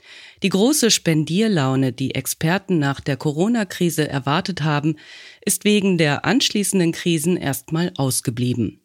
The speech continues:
Die Folge? Statt eines nachgeholten Wachstums erwartet Deutschland vermutlich eine Rezession.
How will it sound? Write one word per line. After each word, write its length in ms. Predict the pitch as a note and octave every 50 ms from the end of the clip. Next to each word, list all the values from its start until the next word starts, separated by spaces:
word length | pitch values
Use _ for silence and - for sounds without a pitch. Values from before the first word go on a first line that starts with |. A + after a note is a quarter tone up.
| _ _ -
Die 100 | C3 -
Folge? 500 | - - C#3 C3+ D3+ D#3+ G#3 A3 B3 - - - - - - -
Statt 400 | _ - - - E3+ D3 - -
eines 380 | - C#3+ C#3+ C#3 C3+ B2 - -
nachgeholten 880 | C#3+ C3 C#3 C3+ - - - - G3 D#3+ F3 E3 D3+ - - C#3+ C3 A#2+
Wachstums 720 | B2+ C#3 - - - - - - G#3+ G3 F#3+ F#3 - - - _ _ _ _ _
erwartet 460 | - G3+ F#3 G#3 G#3 A3 - B3 - -
Deutschland 460 | D#3+ E3 E3 - - G3 F#3+ G3+ G#3
vermutlich 640 | - G#3+ G3 F3+ E3+ D#3+ - F3 E3+ F3 - - -
eine 240 | C#3+ C#3 C#3+ D3 -
Rezession. 840 | D3 D3 - - F#3+ F3+ - - - F#3+ F3+ D#3+ C3 A2+ G2+ -